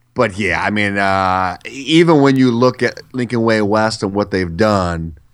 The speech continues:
and it is a shocker beating Morgan Park, they were both ranked in the preseason. I mean, they were ranked by both of us in the preseason, uh, Lincoln Way West. And I just look at Bennett as being that team, not one single Division One player.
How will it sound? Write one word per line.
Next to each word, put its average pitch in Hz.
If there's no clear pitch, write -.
and 98
it 98
is 90
a 82
shocker 85
beating 85
Morgan 82
Park, 82
they 165
were 202
both 139
ranked 107
in 117
the 110
preseason. 107
I 87
mean, 107
they 127
were 123
ranked 113
by 101
both 113
of 95
us 117
in 101
the 90
preseason, 85
uh, 87
Lincoln 90
Way 85
West. 82
And 110
I 139
just 151
look 156
at 104
Bennett 117
as 107
being 107
that 107
team, 107
not 101
one 104
single 127
Division 123
One 123
player. 98